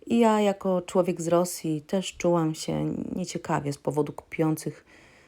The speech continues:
uśmiechów na widok mojego rodaka. Jednak już nic nie dało się zrobić.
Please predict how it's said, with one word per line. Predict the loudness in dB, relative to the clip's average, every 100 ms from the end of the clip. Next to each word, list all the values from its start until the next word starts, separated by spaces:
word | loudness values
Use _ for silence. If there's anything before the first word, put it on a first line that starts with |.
| _ -14
uśmiechów | -10 0 2 2 -2
na | -4
widok | -2 -4 -2
mojego | 0 0 -2
rodaka. | -4 -4 -8 -10 -16 -16 _ _ _ _ -12
Jednak | -4 -2 -2 -4 -20 _ _ _ _ _ -6
już | -4 -4 -6 -18 _ -2
nic | 2 2 0 0
nie | 2
dało | 2 0
się | -2 -6
zrobić. | -6 -8 -12 -18 -18 -20